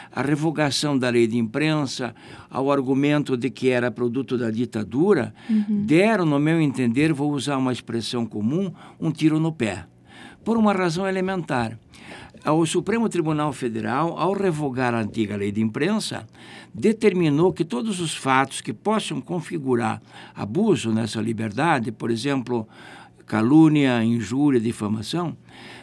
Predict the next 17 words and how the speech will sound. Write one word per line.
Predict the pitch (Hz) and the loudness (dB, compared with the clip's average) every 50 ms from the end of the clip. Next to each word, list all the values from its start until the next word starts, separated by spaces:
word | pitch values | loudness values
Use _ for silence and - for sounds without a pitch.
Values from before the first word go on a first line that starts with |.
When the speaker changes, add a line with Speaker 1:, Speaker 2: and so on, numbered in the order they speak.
| - - | -16 -4
Speaker 1:
devem | - - 190 233 214 208 214 202 | 0 2 2 2 4 2 4 4
ser | 170 160 - 175 175 139 | 4 2 4 4 4 4
vistos | 120 104 143 190 196 160 - 160 139 160 | 4 0 0 0 0 0 -2 -2 -2 0
atrave-, | 165 147 - 147 139 127 107 131 117 | -2 0 0 -2 -2 -2 -2 -4 -2
devem | 117 139 143 143 147 | 0 0 0 0 0
ser | 120 - - 117 | -2 0 -2 -2
julgados | 110 95 98 110 110 107 101 113 131 147 160 156 156 | -2 -2 -2 -2 -2 -2 -2 0 2 2 2 2 0
através | 156 - - 139 135 123 113 131 131 135 135 - - - - - - - _ | -4 -4 -2 -4 -4 -2 -2 -2 -2 -2 -4 -8 -16 -20 -20 -20 -20 -16 _
do | 117 120 101 98 | 0 2 2 2
Código | 101 - 131 123 120 110 120 113 131 120 | 2 0 0 0 0 0 -2 -4 -4 -4
Penal | - 170 170 160 143 143 165 202 214 - - - - _ _ - - - - _ | -4 -4 -2 0 0 -2 -2 -2 -6 -8 -14 -20 -20 _ _ -20 -20 -20 -14 _
ou | - 131 143 | -2 0 0
do | 151 170 170 | 2 2 0
Código | 160 - 139 143 135 123 127 117 120 | 2 2 2 2 2 0 0 -2 -4
Civil. | 113 - - 123 104 92 98 92 82 82 90 - - | -4 -2 -4 -4 -4 -4 -4 -6 -6 -6 -10 -16 -10
Pois | - 143 147 117 | -6 -4 -4 -2
bem, | 113 117 117 104 90 98 | 0 0 0 0 -2 -8